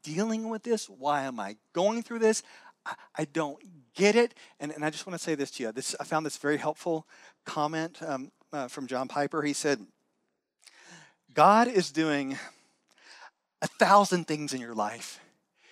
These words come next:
and you are aware of two of them." He's doing so much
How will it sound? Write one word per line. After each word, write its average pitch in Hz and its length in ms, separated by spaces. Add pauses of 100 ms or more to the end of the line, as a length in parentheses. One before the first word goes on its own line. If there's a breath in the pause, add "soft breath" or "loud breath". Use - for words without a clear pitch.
(300 soft breath)
and 139 240
you 208 340
are 151 160
aware 127 460
of - 80 (120)
two 180 260
of 123 120
them." 80 320 (3500)
He's 233 180
doing 302 300
so 269 580
much 233 580